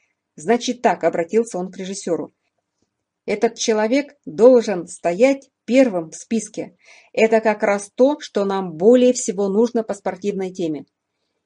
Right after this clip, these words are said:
Если по времени получается лишнее, убери из программы любой номер. Но он должен быть сегодня гвоздем программы». «Будет сделано», ответил Романов, которому все равно,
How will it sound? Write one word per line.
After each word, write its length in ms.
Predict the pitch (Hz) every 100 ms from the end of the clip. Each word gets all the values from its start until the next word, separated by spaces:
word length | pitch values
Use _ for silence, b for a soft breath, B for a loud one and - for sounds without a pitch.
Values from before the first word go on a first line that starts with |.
| -
Если 320 | 165 269 269
по 160 | 254 233
времени 380 | 240 269 240
получается 640 | 233 208 220 - 233 220 220
лишнее, 500 | 262 311 - 185 170 -
убери 320 | 185 220 269
из 100 | 269
программы 640 | 214 208 214 247 240 226 -
любой 380 | 165 220 233 196
номер. 340 | 180 147 143 _ _ _ -
Но 280 | 170 185 -
он 420 | 185 220 247 226
должен 500 | 185 220 233 226 208
быть 220 | 185 233
сегодня 480 | - 214 196 226 202
гвоздем 400 | 180 202 202 214
программы». 560 | 208 196 190 175 147 131 _ _ _ _ _ _ _ _ _ _
«Будет 340 | 160 220 240
сделано», 640 | 175 127 165 170 160 160 151
ответил 400 | - 175 - 262
Романов, 480 | 143 135 226 240
которому 480 | - 185 214 202 180
все 240 | 165 - 330
равно, 420 | 220 151 151